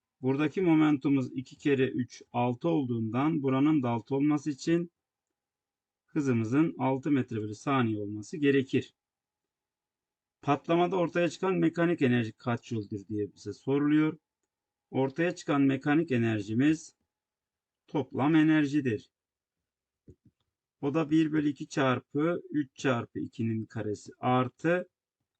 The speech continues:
bir bölü iki çarpı bir çarpı altının karesi. Buradan mekanik enerjimiz dördü ikiye böldük.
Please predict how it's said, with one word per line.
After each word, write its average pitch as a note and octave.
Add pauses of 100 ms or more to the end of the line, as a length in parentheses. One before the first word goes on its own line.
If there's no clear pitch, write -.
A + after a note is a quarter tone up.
(340)
bir D#3
bölü A#2+
iki -
çarpı G#2+
bir C#3+
çarpı A#2
altının B2+
karesi. G2+ (2750)
Buradan D3+
mekanik C#3+
enerjimiz A#2+
dördü C#3
ikiye C3
böldük. A#2